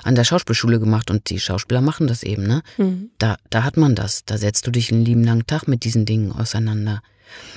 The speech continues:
Speaker 1: Einschließlich allerdings auch noch des Körpers, ne? Da hast du, da hast du eben eine Rundum-Ausbildung und nicht eine relativ eingleisige, die auf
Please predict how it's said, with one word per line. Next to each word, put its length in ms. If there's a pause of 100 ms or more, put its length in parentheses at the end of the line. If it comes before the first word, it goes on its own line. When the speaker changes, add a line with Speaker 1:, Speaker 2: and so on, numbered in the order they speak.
(160)
Speaker 1:
Einschließlich 680
allerdings 400
auch 120
noch 120
des 180
Körpers, 520
ne? 200
Da 160
hast 180
du, 160 (560)
da 100
hast 200
du 40
eben 280 (960)
eine 160
Rundum-Ausbildung 1080 (440)
und 200 (340)
nicht 480
eine 280
relativ 520
eingleisige, 840
die 280
auf 180